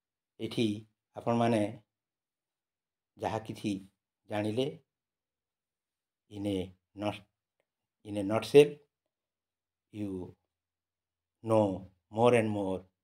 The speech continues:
within short time। ଏଭଳି ଆପଣ keep watching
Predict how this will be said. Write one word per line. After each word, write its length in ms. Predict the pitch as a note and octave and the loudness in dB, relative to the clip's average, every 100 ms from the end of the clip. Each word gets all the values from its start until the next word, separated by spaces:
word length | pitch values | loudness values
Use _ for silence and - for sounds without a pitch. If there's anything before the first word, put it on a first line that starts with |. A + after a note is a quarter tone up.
| _ | _
within 220 | F#2+ G2 G2 | -12 -12 -10
short 240 | G2+ - - | -10 -10 -14
time। 160 | - - _ _ _ _ _ _ G2 | -20 -20 _ _ _ _ _ _ -12
ଏଭଳି 260 | F#2+ F#2+ F#2+ F#2 _ - | -8 -8 -10 -14 _ -16
ଆପଣ 280 | F#2 F#2+ F2+ - _ _ _ _ _ _ _ _ _ _ _ _ _ _ _ _ _ _ _ _ _ | -10 -8 -8 -10 _ _ _ _ _ _ _ _ _ _ _ _ _ _ _ _ _ _ _ _ _
keep 160 | A2 G#2+ - _ | -10 -10 -16 _
watching 440 | G2+ G2 - C3 | -8 -6 -2 -2